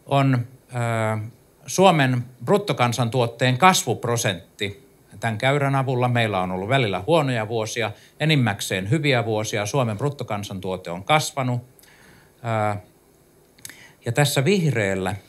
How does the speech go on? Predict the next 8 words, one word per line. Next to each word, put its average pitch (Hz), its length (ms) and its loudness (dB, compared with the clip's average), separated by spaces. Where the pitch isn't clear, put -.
on 117 140 -2
näytetty 127 460 -2
se, 151 180 -2
että 113 200 -4
kuinka 131 300 -2
paljon 110 380 -2
yksityinen 107 800 -4
säätiörahoitus 95 1300 -2